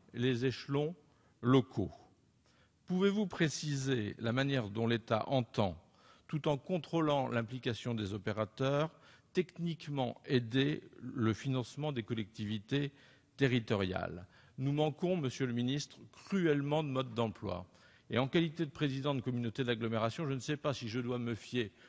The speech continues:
au schéma régional bas normand, au schéma départemental ornais ou à ma propre intuition, ce qui fait peu de choses. Surtout sur un sujet de ce type. Aujourd'hui, nous avons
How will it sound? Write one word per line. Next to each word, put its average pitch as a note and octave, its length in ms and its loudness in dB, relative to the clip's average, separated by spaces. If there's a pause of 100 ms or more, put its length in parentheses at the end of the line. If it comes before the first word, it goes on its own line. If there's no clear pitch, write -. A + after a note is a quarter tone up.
(140)
au G#2+ 100 0
schéma D3 320 2
régional G#2+ 480 0
bas G#2 160 0
normand, B2 500 -2 (240)
au C3 100 0
schéma D3 380 0
départemental A#2 960 -2
ornais B2 480 -2 (240)
ou A#2 100 2
à B2 60 4
ma B2+ 180 6
propre - 400 0
intuition, A#2+ 640 -4 (160)
ce - 120 -8
qui - 140 -6
fait E3+ 160 2
peu C3+ 220 -2
de - 40 -10
choses. - 540 -6 (580)
Surtout F3+ 440 -2
sur D3 180 0
un C3 80 4
sujet C3+ 320 -2
de - 80 -8
ce - 120 -6
type. - 360 -12 (400)
Aujourd'hui, F3 540 6
nous D3 200 2
avons D#3 520 4